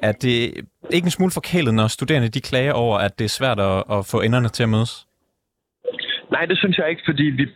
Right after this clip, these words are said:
Speaker 2: bidrager meget til vores samfund ved netop at tage en uddannelse, sådan at vi bliver højt kvalificeret arbejdskraft på den anden side, der kan bidrage. Og der tror jeg,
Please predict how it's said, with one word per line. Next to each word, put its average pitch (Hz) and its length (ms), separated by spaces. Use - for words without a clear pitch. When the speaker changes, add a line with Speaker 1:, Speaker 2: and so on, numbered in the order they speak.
Speaker 2:
bidrager 160 640
meget 101 320
til 151 80
vores 113 200
samfund 127 440
ved 156 120
netop 139 300
at 117 120
tage 127 120
en 135 60
uddannelse, 151 460
sådan 139 220
at 143 120
vi 131 40
bliver 123 180
højt 156 300
kvalificeret 135 460
arbejdskraft 131 520
på 127 80
den 113 80
anden 123 260
side, 143 160
der 127 120
kan - 160
bidrage. 120 420
Og - 80
der 165 100
tror 175 280
jeg, 143 160